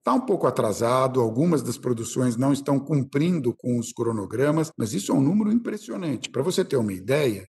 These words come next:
sabe quantas doses de vacinas, de todas as vacinas, a gente produzia antes do surgimento da pandemia por sars cov dois?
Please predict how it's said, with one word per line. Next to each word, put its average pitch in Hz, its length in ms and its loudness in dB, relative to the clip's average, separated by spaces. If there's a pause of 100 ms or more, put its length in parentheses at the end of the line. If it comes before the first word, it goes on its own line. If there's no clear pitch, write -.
sabe 196 260 2
quantas 196 580 0
doses 127 520 0
de 127 80 -2
vacinas, 120 520 0
de 123 140 -2
todas 170 480 0
as 120 100 0
vacinas, 110 560 -2
a 120 60 -4
gente 131 260 -2
produzia 123 760 -2 (120)
antes 160 560 -2
do 113 120 -8
surgimento 123 1000 0
da 120 160 0
pandemia 123 760 0 (140)
por 117 100 -2
sars 127 400 2
cov 107 300 -2
dois? 127 500 -2